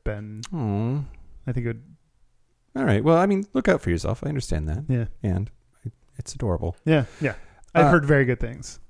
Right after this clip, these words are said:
Speaker 2: Uh, the strangest thing about me this week, I don't know what the fuck my fucking brain's problem is, but I have been listening to Despacito on repeat. Like, I wake up and it's in my head.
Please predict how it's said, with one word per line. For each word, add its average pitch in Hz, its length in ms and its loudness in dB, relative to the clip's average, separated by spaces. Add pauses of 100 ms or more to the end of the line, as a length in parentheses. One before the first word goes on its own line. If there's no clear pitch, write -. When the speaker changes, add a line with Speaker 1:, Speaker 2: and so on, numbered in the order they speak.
(120)
Speaker 2:
Uh, 156 200 8
the 156 140 4
strangest 277 340 6
thing 226 100 6
about 175 140 8
me 151 80 4
this 151 180 4
week, 147 180 4
I 180 140 4
don't 220 120 4
know 143 80 2
what 135 180 4
the 107 60 2
fuck - 360 0
my 98 100 2
fucking 90 420 0
brain's 85 280 2
problem 78 480 0
is, 73 180 0
but - 220 0
I 107 220 6
have 95 280 4
been 87 360 2
listening 92 380 2
to 76 60 2
Despacito 78 800 0
on 71 160 -4
repeat. 71 460 -6 (360)
Like, 113 120 2 (360)
I 107 220 8
wake 120 260 6
up 113 360 6
and 117 100 4
it's 110 140 0
in 113 100 4
my 87 160 6
head. 123 480 6